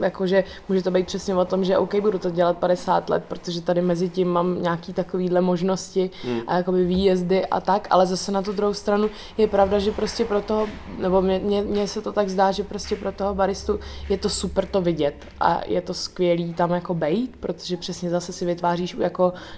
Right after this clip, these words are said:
Speaker 1: daleko hlubší a jiný vztah s tou surovinou jako
Speaker 2: Hmm.
Speaker 1: takovou. Ale nejsem si jistá, jako nakolik to má jako přínos vyloženě v té práci jako takový. Jakože
Speaker 2: Hmm.
Speaker 1: víc tomu rozumíš, máš větší rozhled.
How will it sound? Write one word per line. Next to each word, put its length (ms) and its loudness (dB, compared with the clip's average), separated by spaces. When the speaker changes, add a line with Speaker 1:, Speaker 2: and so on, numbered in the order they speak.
Speaker 1:
daleko 400 6
hlubší 800 0
a 80 0
jiný 340 0
vztah 380 -6
s 80 -12
tou 160 0
surovinou 600 2
jako 180 -2
Speaker 2:
Hmm. 40 -8
Speaker 1:
takovou. 540 2
Ale 760 2
nejsem 360 -2
si 160 -4
jistá, 400 2
jako 200 0
nakolik 600 -2
to 120 -4
má 360 2
jako 320 -2
přínos 500 -4
vyloženě 460 0
v 60 -16
té 180 -8
práci 520 2
jako 280 -4
takový. 540 -6
Jakože 280 4
Speaker 2:
Hmm. 100 4
Speaker 1:
víc 220 0
tomu 220 -2
rozumíš, 500 0
máš 300 -2
větší 320 -4
rozhled. 400 -2